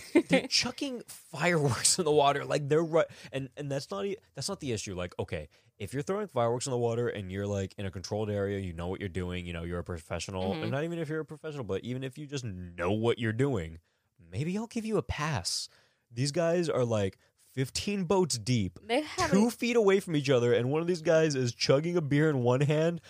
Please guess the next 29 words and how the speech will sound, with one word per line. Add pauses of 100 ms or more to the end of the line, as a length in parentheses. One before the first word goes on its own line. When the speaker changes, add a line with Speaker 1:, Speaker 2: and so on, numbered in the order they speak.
(200)
Speaker 2:
ch-,
fucking
pouring
chum
out, (320)
puts
the
chum
back
in
the
boat,
and
just
lights
a
firework
with
a
Speaker 1:
<laughs>
Speaker 2:
beer
still
in
his
hand
and
just
chucks
it